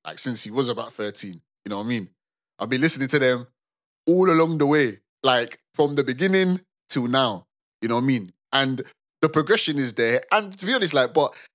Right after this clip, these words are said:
it's almost like a broken record because I would say the majority of people around you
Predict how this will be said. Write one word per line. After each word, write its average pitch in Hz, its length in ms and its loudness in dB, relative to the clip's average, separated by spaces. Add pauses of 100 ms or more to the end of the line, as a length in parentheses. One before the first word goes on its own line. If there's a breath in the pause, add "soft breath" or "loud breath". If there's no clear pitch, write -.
(120)
it's 170 120 2
almost 226 280 2
like 180 160 0
a 156 60 2
broken 151 400 0
record 135 380 -2
because 113 420 -6 (100)
I 165 80 4
would 165 180 2
say 139 240 2 (260)
the - 60 4
majority 170 540 2
of 156 80 0
people 143 280 -2
around 135 340 2
you 101 220 -14